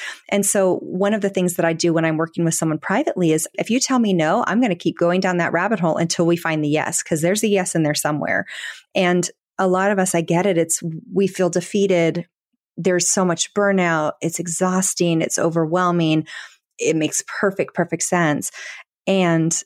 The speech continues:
there's always a yes. So look for the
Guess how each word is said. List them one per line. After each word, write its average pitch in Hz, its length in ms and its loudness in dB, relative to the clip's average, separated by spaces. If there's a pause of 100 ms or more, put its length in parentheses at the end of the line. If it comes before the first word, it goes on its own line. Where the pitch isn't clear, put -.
(140)
there's 175 380 0
always 170 420 2
a 165 60 2
yes. 151 340 -2
So 170 160 0
look 165 400 2
for 185 200 -2
the 170 200 -2